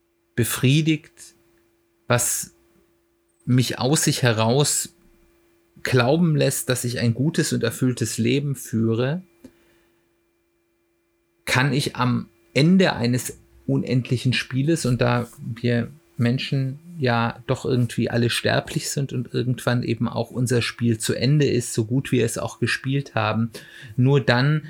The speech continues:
kann ich auch wirklich sagen, „Ja, ich habe ein gutes Leben geführt.“ Was wird am Ende in Erinnerung bleiben? Für uns selbst in den letzten Momenten unseres Lebens, aber auch für die anderen.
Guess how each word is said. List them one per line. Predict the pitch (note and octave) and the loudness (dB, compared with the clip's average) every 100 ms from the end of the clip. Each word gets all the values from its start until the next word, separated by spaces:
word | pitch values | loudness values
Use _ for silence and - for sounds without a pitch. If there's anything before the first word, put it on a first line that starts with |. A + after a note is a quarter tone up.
| - | -16
kann | - C3 | -2 0
ich | C3 C3 | 2 0
auch | A#2 | -2
wirklich | B2 - A2+ - | -2 -2 -4 -2
sagen, | - A2+ A2+ B2 B2 - _ _ _ | 0 0 0 0 -4 -6 _ _ _
„Ja, | G#2+ A2+ B2+ | 2 2 0
ich | - | -4
habe | - - | -4 -2
ein | A2 | 0
gutes | A2+ A#2+ A#2 | 0 -2 -4
Leben | A2 A2 A2+ | -2 0 0
geführt.“ | A#2 A2 - G#2+ G#2+ - _ _ _ _ _ _ _ | -4 -6 -4 -4 -4 -10 _ _ _ _ _ _ _
Was | A#2+ C3 - | -2 -2 0
wird | B2+ - | 0 2
am | A2+ | 0
Ende | - C3+ D3 C3 | 2 2 4 4
in | A#2 | 2
Erinnerung | B2 A#2 B2+ C3+ B2 A2+ | 2 2 2 2 0 -2
bleiben? | - G#2+ G2+ G2+ G2+ - _ _ _ | -4 -6 -6 -8 -10 -12 _ _ _
Für | - A#2 | -4 -2
uns | A#2 A2 | 0 0
selbst | - B2 C#3 - - - - _ _ _ _ _ | 4 4 2 -4 -10 -14 -20 _ _ _ _ _
in | - A#2+ | 0 2
den | A#2+ | 4
letzten | A#2 B2 - - | 2 0 -2 0
Momenten | A#2+ A#2 A#2 - A#2 | 4 4 2 0 -2
unseres | A2+ - A2+ - | -2 -2 -4 -2
Lebens, | A2+ A#2 B2+ C#3 - | 0 0 -2 -4 -4
aber | A#2 A#2 | -4 -2
auch | - | -4
für | - A2 | -6 -6
die | A2+ | -4
anderen. | - B2+ C3+ G#2+ G2+ G#2+ | -2 -2 -2 -4 -6 -10